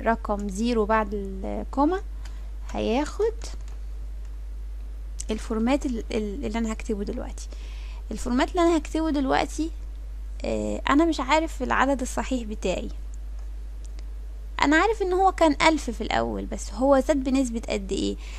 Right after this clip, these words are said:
هل هو بقى اربع ارقام؟ هل هو بقى ست ارقام؟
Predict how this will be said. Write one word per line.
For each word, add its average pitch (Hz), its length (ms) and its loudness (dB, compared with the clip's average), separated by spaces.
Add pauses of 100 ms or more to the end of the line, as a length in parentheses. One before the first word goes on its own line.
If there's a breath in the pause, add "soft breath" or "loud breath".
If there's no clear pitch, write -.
هل 330 220 4
هو 330 180 10
بقى 269 240 8
اربع 302 280 4
ارقام؟ 285 360 0
هل 277 160 0
هو 277 140 2
بقى 262 160 0
ست - 280 -4
ارقام؟ 277 420 0